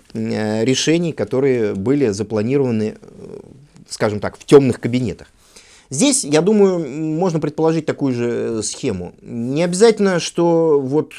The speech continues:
э, поступила чёткая команда: «Выдвигайся, иначе всё». Ни в коем случае. Скорее всего, через хороших, общих, добрых, друзей, знакомых и так далее – подтолкнули к этой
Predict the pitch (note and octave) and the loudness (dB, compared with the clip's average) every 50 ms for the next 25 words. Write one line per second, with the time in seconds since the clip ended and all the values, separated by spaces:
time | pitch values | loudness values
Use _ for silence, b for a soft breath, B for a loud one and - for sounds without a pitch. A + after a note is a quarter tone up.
0 | - - - C3+ A#2+ A2+ A2 G#2+ - C#3 B2+ - - C3 - D#3+ D3+ C#3 C3 - | -20 -12 -8 -6 -6 -4 -6 -6 -8 -10 -8 -8 -8 -4 0 2 4 2 2 2
1 | D#3 C#3+ - - C3+ A#2+ - C3 C3+ E3 G3 A3+ G#3+ G3+ G3+ F3+ B B B B | 0 -2 0 -2 -2 -2 -2 -2 -2 0 0 2 2 2 0 0 B B B B
2 | B B - A2+ C3+ C3+ C#3+ C#3 A#2+ D3 E3+ F#3+ F#3+ - G3 F#3+ F3+ F3 - - | B B -4 -2 0 2 2 6 8 8 8 8 6 6 4 4 4 2 -2 -2
3 | B2+ B2+ D3 E3 F3 - - F3 E3+ E3 D#3 C#3 B2 - - - - B2 F2 D#2 | 0 0 0 0 -2 -2 0 0 0 0 0 -2 -6 -10 -8 -2 -2 -2 -2 -2
4 | - _ _ _ _ _ _ _ _ _ _ _ _ _ _ _ - B2+ C3+ C3+ | -6 _ _ _ _ _ _ _ _ _ _ _ _ _ _ _ -4 -2 -2 0
5 | - - C#3+ C3+ B2+ - G#2+ F2+ - - D2+ b b b b b b b - - | 0 0 0 0 -2 -4 -6 -6 -8 -10 -14 b b b b b b b -6 -2
6 | - A3 D#4+ C#4 - - G3 F3+ F3+ F3 E3+ - - D#3+ E3 D#3 - - F#3+ G3+ | 0 2 2 2 0 0 0 0 0 0 0 0 -2 -2 -2 -2 -2 0 4 4
7 | G#3+ A3 G#3 - - G3+ F3 - - - - - - E3+ F3 E3+ E3+ - - G3 | 6 4 4 4 0 -2 -2 -4 -10 -20 -16 -4 -2 0 0 0 -2 -4 -6 -4
8 | F3 E3+ E3 C3 A#2 A2+ A#2 B2+ C3 C#3+ D#3 E3 D3 A2+ G#2+ G#2 G2+ F#2 F#2 G#2 | -4 -4 -4 0 2 2 2 2 0 -2 -4 -4 -4 -4 -4 -4 -4 -2 -2 -2
9 | G2+ F#2 F2+ F2+ F2 - - F#2+ F2+ E2+ - - - - E2+ G#2 C#3 F#3+ G#3+ - | -2 -2 -4 -8 -8 -6 -8 -8 -8 -8 -12 -12 -12 -10 -8 -4 -2 -2 -2 -2
10 | D#4+ D#4 G#3+ B B B B B B B B B B B _ _ _ - F#3 F3+ | -4 -6 -8 B B B B B B B B B B B _ _ _ -4 -4 -4
11 | - _ _ _ - G#3 G#3+ G#3+ G#3+ - - G3+ G3 F#3 C#3 A2 G#2 G2 - - | -4 _ _ _ 4 6 6 4 4 2 4 6 6 6 6 4 0 -2 -2 -2
12 | A2 F2 - F#2+ F#2+ F#2 F2+ | -2 -2 -2 -6 -6 -8 -8